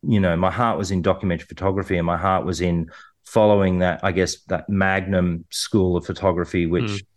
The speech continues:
Speaker 1: you know, inspired me. And a lot of the photographers from Magnum were the people that I was interested in and,
Speaker 2: Mm.
Speaker 1: and, and loved their work. So I was, I was really set on becoming that kind of photographer,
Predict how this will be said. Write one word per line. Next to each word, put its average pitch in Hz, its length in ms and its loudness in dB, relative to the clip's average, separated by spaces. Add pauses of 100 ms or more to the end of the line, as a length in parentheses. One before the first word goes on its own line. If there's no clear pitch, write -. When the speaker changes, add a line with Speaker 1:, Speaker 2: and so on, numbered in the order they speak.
(260)
Speaker 1:
you 104 100 0
know, 87 140 4
inspired 101 680 0
me. 90 100 0
And 87 180 -2
a 92 40 -2
lot 98 180 4
of 90 60 -2
the - 80 -10
photographers 95 760 -2 (180)
from 101 220 2
Magnum 95 360 2
were 90 80 0
the 85 80 -2
people 92 260 2
that 90 140 4
I 90 40 4
was 87 200 0
interested 104 500 0
in 95 180 2
and, 90 200 0
Speaker 2:
Mm. - 380 -20
Speaker 1:
and, 92 300 0
and 95 280 0
loved 101 220 2
their 92 140 4
work. 104 360 4
So 101 200 2
I 98 60 6
was, 98 420 -4
I - 140 -12
was 73 240 -6
really 110 260 6
set 104 320 2
on 92 140 2
becoming 92 540 -2
that 92 260 -2
kind 107 320 0
of 120 60 -4
photographer, 90 600 -2